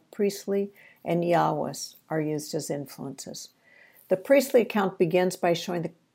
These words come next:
chronology of travel. Again, they, they like to put things in order, and they love numbers, and they're showing that, you know, it's probably a month of travel for these folks, and that begins to account for that part. And they're a whole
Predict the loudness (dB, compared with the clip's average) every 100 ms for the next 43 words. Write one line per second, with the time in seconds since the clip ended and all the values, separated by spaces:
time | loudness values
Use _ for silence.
0 | -12 -6 -2 0 0 -4 -6 -8 -8 -4
1 | -2 -2 -8 -14 -10 -4 -2 -2 -4 -4
2 | -4 -6 _ _ _ -6 -4 0 0 -2
3 | -8 -10 -8 -8 -6 -6 -6 -6 -8 -10
4 | -4 0 0 0 -8 -10 -10 -8 -4 -2
5 | -2 -6 _ _ _ -4 -2 -2 -4 -6
6 | -8 -10 -10 -10 -12 -14 -8 -2 0 0
7 | -2 -6 -10 -20 -20 _ -8 -8 -6 -2
8 | 2 2 0 0 0 0 -4 -8 0 0
9 | 2 -2 -6 -8 -8 -8 -10 -8 -8 -10
10 | -16 -16 -20 -20 _ -2 2 2 2 2
11 | 2 -2 -4 -4 -4 -8 -8 -10 -6 -6
12 | -8 -12 -14 -14 -16 _ _ _ _ _
13 | -20 _ -8 -4 -4 -2 -4 -4 -10 -8
14 | 2 4 6 4 2